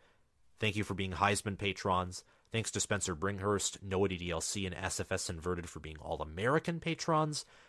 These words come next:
And thank you to Will Loftus, Gabriel Calendar, Roaming Gnome, Matthew Sale, Chris Lane, Austin Christmas, and Zubin Zah for being All-Conference patrons.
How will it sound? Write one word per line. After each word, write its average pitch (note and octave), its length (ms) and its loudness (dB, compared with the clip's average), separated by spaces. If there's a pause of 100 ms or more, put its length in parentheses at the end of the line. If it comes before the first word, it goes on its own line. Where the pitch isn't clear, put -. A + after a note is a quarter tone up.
(140)
And B2+ 120 -2
thank C3+ 200 2
you B2+ 60 4
to A2 60 8
Will B2+ 220 6
Loftus, A#2+ 640 4
Gabriel A2+ 400 2
Calendar, G2+ 560 4 (140)
Roaming G#2 280 0
Gnome, F#2+ 360 2
Matthew F2 320 -2
Sale, F#2+ 300 0
Chris - 380 -4
Lane, G#2 360 -2
Austin E2+ 360 -4
Christmas, C#3+ 560 0 (360)
and B2 160 2
Zubin A#2+ 340 6
Zah G2 360 6
for F#2+ 180 0
being F2 260 -4
All-Conference F2 1000 0
patrons. D#2 600 -8